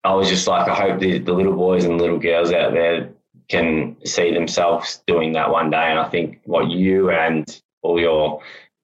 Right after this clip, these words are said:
teammates and the other teams are doing is basically doing that. And I hope over the next couple of years that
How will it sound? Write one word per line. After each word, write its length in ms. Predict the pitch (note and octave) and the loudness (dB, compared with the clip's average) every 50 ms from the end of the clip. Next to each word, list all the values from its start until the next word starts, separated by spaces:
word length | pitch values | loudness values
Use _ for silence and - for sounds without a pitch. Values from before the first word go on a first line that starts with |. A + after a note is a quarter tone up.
| _ _ _ _ _ _ _ _ - | _ _ _ _ _ _ _ _ -4
teammates 800 | - A2 G#2+ G#2+ G#2+ G#2 G#2 G#2+ G#2+ - - - - - - - | -2 0 0 2 2 2 0 0 -2 -4 -8 -10 -12 -14 -12 -6
and 640 | - D#2+ E2 E2 E2 E2+ E2 D#2+ D#2 D#2 - - - _ _ _ _ _ _ _ F#2+ | -2 -2 0 0 -2 -2 -2 -4 -6 -8 -14 -18 -20 _ _ _ _ _ _ _ -6
the 100 | F#2+ F2+ | -2 0
other 180 | E2+ E2+ F#2 | 0 0 0
teams 280 | F2+ - F2+ D#2+ D#2 D2 | -2 -2 -2 -2 -2 -4
are 60 | D2 | -2
doing 340 | - F2 F2 F2 E2+ D2+ D2+ | -2 0 0 2 0 0 -2
is 120 | D#2+ D2+ - _ | -4 -6 -6 _
basically 540 | - F2 F#2+ F#2+ - G2 F2+ F#2+ F#2 E2+ | -2 0 0 0 0 -2 -2 0 0 -2
doing 380 | - - F#2 F2+ F2+ F#2 G2 G2+ | -2 0 0 0 2 2 2 2
that. 320 | G#2+ A#2+ C3+ C#3+ - - | 0 0 0 -2 -2 -2
And 380 | - F2 F2 E2+ E2 D#2+ D2+ - - _ _ _ _ _ _ _ _ - | -2 -2 -2 -2 -2 -4 -6 -10 -16 _ _ _ _ _ _ _ _ -4
I 140 | - F#2+ F#2+ | -2 0 0
hope 340 | - - G2 F#2+ E2+ - F#2+ | 0 0 0 0 0 0 0
over 180 | F#2 F#2 F2 E2+ | 0 2 2 2
the 100 | E2+ E2 | 0 0
next 300 | D#2+ D#2 - - - - | 0 -2 -4 -6 -6 -4
couple 300 | - E2 D2+ - E2 D2+ | -2 -2 -2 0 0 0
of 60 | D2+ | 0
years 400 | D#2 E2 F2 F2 E2+ D#2+ D#2+ - | 0 0 0 0 -2 -2 -2 -2
that 420 | E2 D#2+ D#2 - - - - _ | 0 0 0 0 -2 -4 -10 _